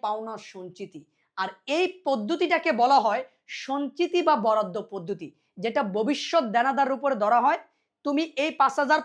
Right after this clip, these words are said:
পাইতেও পারো, নাও পাইতে পারো, but তুমি কিন্তু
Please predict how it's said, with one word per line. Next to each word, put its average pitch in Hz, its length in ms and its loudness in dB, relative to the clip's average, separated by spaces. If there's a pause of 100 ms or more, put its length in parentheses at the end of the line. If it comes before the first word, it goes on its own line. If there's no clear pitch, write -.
পাইতেও 254 440 0 (120)
পারো, 349 240 6 (460)
নাও 233 380 6 (160)
পাইতে 233 380 2
পারো, 151 180 -4 (680)
but 208 180 -4 (120)
তুমি 240 220 -6
কিন্তু 240 200 -10